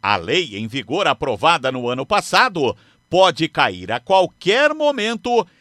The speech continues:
em razão de ação direta de inconstitucionalidade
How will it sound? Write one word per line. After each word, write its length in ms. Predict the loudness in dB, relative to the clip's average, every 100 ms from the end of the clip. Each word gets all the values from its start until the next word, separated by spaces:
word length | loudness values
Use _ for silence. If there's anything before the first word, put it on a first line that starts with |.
| _
em 220 | -2 -2
razão 560 | 0 -2 -2 -4 -4 -4
de 160 | -4 0
ação 400 | -2 -2 -6 -4
direta 560 | -2 0 0 0 -4
de 260 | -4 -6 -8 -10
inconstitucionalidade 2000 | -10 -8 -10 0 2 2 0 -8 -10 -8 -8 -4 -4 -4 -4 0 0 0 -4 -8